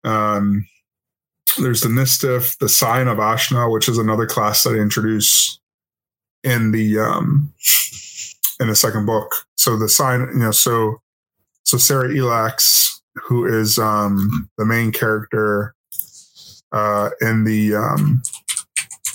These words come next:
in the, in the second book, she is a Scion of Ashna. And so Scions have these, these dual blades,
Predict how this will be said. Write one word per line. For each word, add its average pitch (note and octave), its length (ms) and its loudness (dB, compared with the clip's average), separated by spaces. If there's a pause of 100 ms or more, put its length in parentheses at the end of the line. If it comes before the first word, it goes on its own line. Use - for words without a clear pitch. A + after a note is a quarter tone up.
(420)
in A2 180 0
the, G#2 560 0 (2000)
in A#2 160 0
the G#2+ 500 2
second A2+ 400 2
book, A2+ 360 -2 (640)
she - 200 0
is A#2 160 0
a A2 40 0
Scion A2+ 420 2
of G2 80 -2
Ashna. G#2 760 0
And A2 100 2
so - 120 0
Scions B2 760 2
have A2 380 0
these, G#2+ 720 2 (920)
these A2+ 400 0
dual B2 360 -2
blades, A2 1000 0